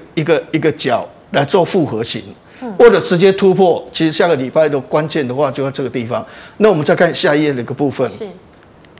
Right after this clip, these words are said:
Speaker 1: 好，那面板的部分哦，最近面板涨哦，
Speaker 2: 嗯哼。
Speaker 1: 因为我们刚才讲过说南电，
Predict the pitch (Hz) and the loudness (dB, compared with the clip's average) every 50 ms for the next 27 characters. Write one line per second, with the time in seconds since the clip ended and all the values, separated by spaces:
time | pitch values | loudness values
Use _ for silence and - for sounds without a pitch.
0 | - - - - - - - - - - - - - - 139 135 131 - - - | -20 -20 -20 -20 -20 -20 -20 -20 -20 -20 -20 -20 -2 0 2 2 2 -2 -6 -14
1 | - - - - - - - 214 226 226 - 226 226 277 254 202 175 147 143 135 | -20 -20 -20 -20 -8 2 6 8 8 8 8 6 6 6 8 6 6 4 2 2
2 | - 196 180 165 - 180 160 139 143 113 - - - - - - - - - - | 4 4 4 6 4 4 4 4 2 2 0 -4 -10 -16 -16 -18 -20 -20 -20 -6
3 | - - 226 196 220 214 214 226 240 208 151 131 120 123 135 - 143 113 101 101 | 2 4 4 6 6 4 6 6 4 4 2 0 -2 -2 -2 0 0 0 0 -2
4 | 113 101 - - - - 269 269 254 262 247 - - - - 220 233 254 214 - | -6 -6 -6 -8 -14 -14 -12 -12 -12 -12 -14 -16 -20 0 4 6 6 8 6 4
5 | - - - - - - - - - - 175 151 156 165 226 214 190 - - 120 | 2 -6 -16 -20 -20 -20 -20 -20 -2 -2 0 2 4 6 6 6 6 4 0 0
6 | 139 156 151 185 180 175 160 151 139 147 151 - 214 180 135 | 2 2 2 4 2 2 2 2 0 0 0 0 2 2 2